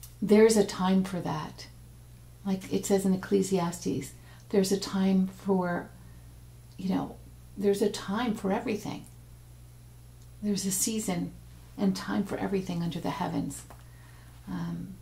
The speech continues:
a time to give birth and a time to die. A time to hold on to someone and kiss them. A time to refrain from it. Uh,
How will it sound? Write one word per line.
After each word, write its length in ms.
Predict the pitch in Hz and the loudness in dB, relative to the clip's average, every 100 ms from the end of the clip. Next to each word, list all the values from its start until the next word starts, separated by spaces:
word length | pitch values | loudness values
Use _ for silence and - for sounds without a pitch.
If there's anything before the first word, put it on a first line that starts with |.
| - | -10
a 80 | - | -6
time 580 | 208 - 190 214 208 - - - | -4 0 2 4 2 0 -8 -2
to 100 | 202 | 0
give 240 | 202 - | 2 2
birth 280 | 196 214 226 | 4 2 2
and 100 | 185 | -2
a 80 | 180 | -2
time 300 | - 190 190 | -4 -4 -2
to 80 | 190 | -4
die. 540 | - 185 196 170 160 - - - - - - - | -4 -4 -4 -6 -8 -12 -20 -20 -20 -20 -20 -6
A 80 | 202 | -6
time 560 | - - 190 190 196 190 | -4 -4 0 2 2 0
to 580 | - 214 202 196 202 277 - - - - - - - - - - - - - - - | -2 4 6 6 2 -4 -14 -20 -20 -20 -20 -20 -20 -20 -20 -20 -20 -20 -20 -20 -16
hold 340 | - - 208 214 | -12 0 2 4
on 180 | 185 202 | 4 2
to 100 | 214 | 2
someone 400 | 214 202 208 185 | 2 2 2 0
and 160 | 170 | -2
kiss 260 | - 220 - | -6 -6 -4
them. 260 | 233 208 - - - | 0 0 -2 -16 -14
A 20 | |
time 280 | - 202 214 | -6 0 0
to 80 | 196 | 0
refrain 520 | 196 196 - 202 202 | -4 -2 0 2 0
from 240 | - 180 | -2 -4
it. 140 | 175 - - - - - - - - - - 220 | -4 -6 -12 -20 -20 -20 -20 -20 -20 -20 -16 -4
Uh, 140 | 92 | -2